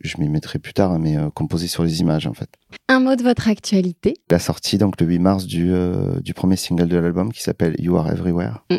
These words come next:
Speaker 1: que j'ai déjà commencé à, à jouer, euh,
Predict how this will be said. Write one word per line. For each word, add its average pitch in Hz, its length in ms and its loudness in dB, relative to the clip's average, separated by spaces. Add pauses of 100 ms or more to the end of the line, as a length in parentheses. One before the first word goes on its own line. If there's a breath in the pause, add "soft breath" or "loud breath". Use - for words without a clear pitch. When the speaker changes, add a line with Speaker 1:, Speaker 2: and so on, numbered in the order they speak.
(120)
Speaker 1:
que 95 160 6
j'ai 92 160 2
déjà 98 220 4
commencé 95 440 0
à, 85 540 0 (140)
à 98 120 2
jouer, 92 380 0
euh, 90 180 0